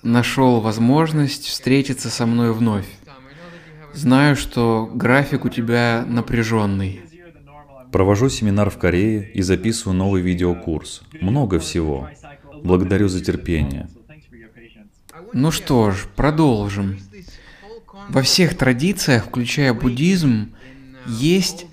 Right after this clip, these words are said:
Speaker 1: концепция пробуждения. Расскажи, пожалуйста, что же это такое пробуждение для человека,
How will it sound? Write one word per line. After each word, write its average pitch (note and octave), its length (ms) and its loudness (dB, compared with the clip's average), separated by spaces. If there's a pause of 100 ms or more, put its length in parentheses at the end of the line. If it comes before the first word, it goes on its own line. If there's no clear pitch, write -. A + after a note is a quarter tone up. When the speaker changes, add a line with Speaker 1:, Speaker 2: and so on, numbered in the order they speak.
Speaker 1:
концепция C3+ 640 0
пробуждения. A#2+ 920 2 (1200)
Расскажи, D#3 460 2
пожалуйста, C#3+ 720 2
что E3+ 460 2
же C#3+ 140 0
это A#2+ 180 -2
такое C3+ 460 0
пробуждение A#2+ 920 0
для A#2+ 140 0
человека, B2 720 -4